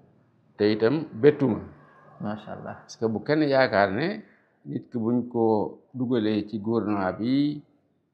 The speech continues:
Speaker 1: day daal di weddi boppam.
Speaker 2: Macha
Speaker 1: Maanaam
Speaker 2: Allah.
Speaker 1: la mu doon wax lépp mu teg ko fi suuf.
Speaker 2: Tout à fait.
Speaker 1: Di wax loo xam ne day mel dañ koy dicté.
Speaker 2: Mhm, mhm.
Speaker 1: Donc, euh,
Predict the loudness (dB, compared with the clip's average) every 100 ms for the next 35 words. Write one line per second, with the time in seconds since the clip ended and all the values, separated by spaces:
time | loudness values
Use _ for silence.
0 | _ -4 2 4 6 4 2 2 -2 -4
1 | -10 -14 _ _ _ _ _ _ -20 -16
2 | -8 -2 0 0 0 0 0 -2 -2 -4
3 | -4 -6 -10 -4 -4 -4 _ -20 -18 -16
4 | -18 -20 _ 0 4 4 2 0 0 -4
5 | -4 -2 0 0 0 -2 -2 -2 0 -4
6 | -6 -12 -10 -10 -10 -14 -16 -14 -16 _
7 | _ 0 2 2 0 -14 -20 -14 -6 -2
8 | -2 -4